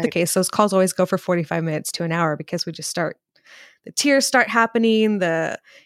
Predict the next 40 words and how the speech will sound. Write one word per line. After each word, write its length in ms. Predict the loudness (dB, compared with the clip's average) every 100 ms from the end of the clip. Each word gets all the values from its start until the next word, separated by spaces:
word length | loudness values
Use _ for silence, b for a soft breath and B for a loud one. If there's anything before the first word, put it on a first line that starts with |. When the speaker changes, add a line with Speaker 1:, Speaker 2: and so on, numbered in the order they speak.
| b
Speaker 1:
you 120 | 0
know, 240 | 2 0
the, 400 | -2 -2 0 -2 -4
"What 200 | 0 2
am 100 | 4
I 80 | 2
doing? 380 | 2 4 4
What's 240 | 2 0 -2
this? 260 | -2 -2
What's 220 | -4 -6 0
that?" 320 | 2 4 2
And 220 | 0 -2 -6
it 180 | -6 -2
becomes 440 | -4 0 0 2
a 60 | -2
full, 400 | -2 2 2 2
like, 200 | 0 -2 -2
connection. 640 | -2 0 0 0 0 -4 _
And 340 | -2 0 -2 -4 -2
that's 180 | 0 2
sort 140 | 2
of 100 | 2
what 160 | 0 0
I've 140 | 0
gotten 260 | 0 0 0
out 140 | 0
of 120 | -4 -2
this 340 | -2 -2 -4
as 200 | -6 -4
well, 340 | -2 -2 -2 -6 0
mostly 460 | 2 2 2 0 -4 _ _ _ _ _
connecting 260 | 0 0 0
with 100 | -2
other 140 | 0
moms. 500 | 0 0 -2 -2 -4 -4 _ _ _ _ _ _ _ _ _ _
Speaker 2:
It's 80 | -16
awesome. 400 | -14 -14 -16 -20 _ _ -12
Yeah. 260 | -10 -10 -12 -20 B
Speaker 1:
Yeah. 160 | -10 -10 B
Speaker 2:
So 600 | -6 2 4 4 2 -2